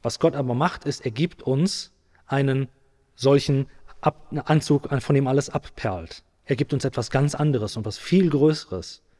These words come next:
Das ist der Inhalt von Gottes Heilsgeschichte. Nun, was macht den Himmel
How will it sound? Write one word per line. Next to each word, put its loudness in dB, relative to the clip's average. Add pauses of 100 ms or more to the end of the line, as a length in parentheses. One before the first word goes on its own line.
(140)
Das -2 (500)
ist 0
der 2
Inhalt 2 (220)
von -2
Gottes -2
Heilsgeschichte. -2 (3000)
Nun, 8 (220)
was 0
macht 0
den 4
Himmel 4